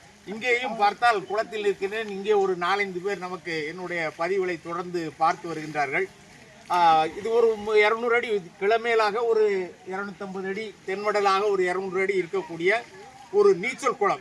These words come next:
ஆ, அதாவது குளம், குட்டை என்று சொல்ல முடியாத ஒரு இயற்கை நீச்சல் குளம்.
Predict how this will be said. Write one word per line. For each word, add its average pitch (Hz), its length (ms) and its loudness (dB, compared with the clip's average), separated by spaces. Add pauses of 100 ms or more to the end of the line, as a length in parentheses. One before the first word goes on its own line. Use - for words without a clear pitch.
(260)
ஆ, 160 200 2 (400)
அதாவது 185 500 0
குளம், 196 340 0
குட்டை 196 240 -2
என்று 185 200 -2
சொல்ல 180 200 -6
முடியாத 175 340 -4
ஒரு 185 180 -2
இயற்கை 202 400 0
நீச்சல் 190 300 -8
குளம். 180 240 -4